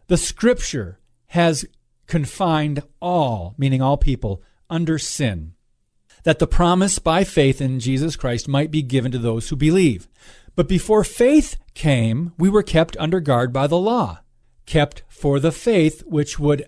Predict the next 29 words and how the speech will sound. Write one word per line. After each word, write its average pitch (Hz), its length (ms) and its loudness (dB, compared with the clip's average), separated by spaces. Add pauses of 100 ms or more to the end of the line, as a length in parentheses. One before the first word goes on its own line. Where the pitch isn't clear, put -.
(140)
afterward 147 640 -2
be 123 140 -4
revealed." 151 600 2
Verse 131 300 -4
twenty-four 180 640 0
says, 127 460 -2 (320)
"Therefore 165 560 0
the 135 100 2
law 147 380 0
was 170 320 2
our 165 320 0
tutor 147 680 0 (380)
to 160 160 2
bring 139 240 2
us 147 160 0
to - 180 -2
Christ, 247 840 0 (360)
that 131 200 -2
we 175 220 4
might 160 320 0
be 185 160 -2
justified 151 1000 -2
by 127 440 -2 (400)
faith. - 680 -4 (440)
But 143 560 2 (480)
after 160 320 0
faith 262 420 0
has 143 300 0
come, 113 420 -2